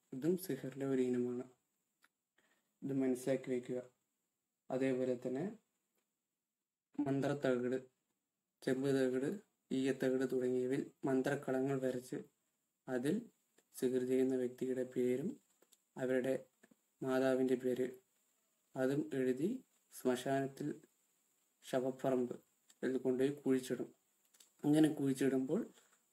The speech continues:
ആ ശവപ്പറമ്പിലുള്ള പിശാച്, ശൈത്താൻ, ജിന്നുകൾ ഈ address അല്ലെങ്കിൽ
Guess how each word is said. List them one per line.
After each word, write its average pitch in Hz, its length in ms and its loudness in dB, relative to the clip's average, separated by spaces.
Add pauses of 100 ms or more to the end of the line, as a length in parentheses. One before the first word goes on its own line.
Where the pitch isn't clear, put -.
ആ 143 200 -2
ശവപ്പറമ്പിലുള്ള 135 920 -4 (720)
പിശാച്, 147 400 -2
ശൈത്താൻ, 131 500 -2 (720)
ജിന്നുകൾ 131 520 2 (880)
ഈ 131 120 0 (1400)
address 131 520 -2 (260)
അല്ലെങ്കിൽ 139 380 -4